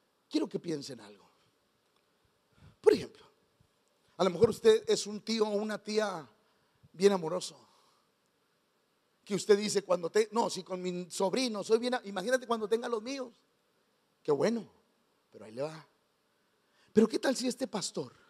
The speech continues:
disciplina a su sobrino y usted se me echa encima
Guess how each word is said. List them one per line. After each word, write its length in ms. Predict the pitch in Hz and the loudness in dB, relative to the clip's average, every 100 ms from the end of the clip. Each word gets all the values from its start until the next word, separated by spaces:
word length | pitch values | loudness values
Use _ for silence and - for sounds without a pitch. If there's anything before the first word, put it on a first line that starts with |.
| _ _ _ _ _ _ | _ _ _ _ _ _
disciplina 520 | 151 - 143 170 185 | -8 -8 -8 -6 -6
a 40 | |
su 140 | 143 139 | -6 -6
sobrino 420 | 131 120 117 110 - _ _ _ _ _ _ _ _ _ _ _ _ _ _ _ | -6 -8 -16 -20 -20 _ _ _ _ _ _ _ _ _ _ _ _ _ _ _
y 120 | 160 | -10
usted 180 | 143 160 | -6 -4
se 140 | 143 | -4
me 100 | 143 | -6
echa 160 | 139 143 | -8 -12
encima 420 | 131 - 120 117 | -12 -12 -14 -20